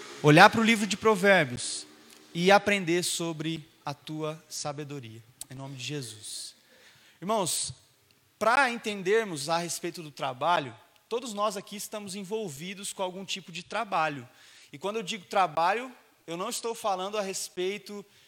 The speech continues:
de um emprego formal, de carteira registrada, et cetera.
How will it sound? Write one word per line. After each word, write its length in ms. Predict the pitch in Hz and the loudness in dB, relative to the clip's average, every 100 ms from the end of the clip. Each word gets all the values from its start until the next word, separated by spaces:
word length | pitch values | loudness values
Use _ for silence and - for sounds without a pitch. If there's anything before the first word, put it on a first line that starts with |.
| _ | _
de 400 | 131 175 202 202 | -6 -4 -4 -6
um 80 | 202 | -6
emprego 540 | 208 - 175 196 180 | -8 -6 -2 -2 -4
formal, 760 | - 202 196 147 151 170 170 | -10 -8 -6 -4 0 0 -2
de 80 | 143 | -6
carteira 380 | 139 147 151 156 | -10 -10 -8 -12
registrada, 1080 | 151 147 151 - 135 131 143 139 135 127 - _ - _ _ _ _ 104 | -10 -12 -12 -12 -10 -6 -6 -6 -12 -14 -18 _ -20 _ _ _ _ -20
et 140 | 143 | -18
cetera. 420 | - 143 123 123 | -14 -14 -16 -20